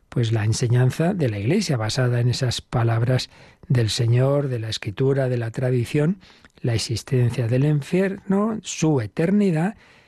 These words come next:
y que consiste en ese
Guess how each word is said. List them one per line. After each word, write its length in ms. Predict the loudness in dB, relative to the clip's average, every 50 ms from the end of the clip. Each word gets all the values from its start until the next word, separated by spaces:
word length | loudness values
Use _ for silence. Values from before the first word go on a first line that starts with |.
| _ _ _ -2
y 300 | 0 2 2 2 0 -2
que 520 | -2 -2 -2 0 0 -2 -4 -4 -6 -8 -10 -6
consiste 520 | -2 0 0 2 2 0 0 0 0 2
en 100 | 2 4
ese 420 | 2 2 0 0 0 0 0 -2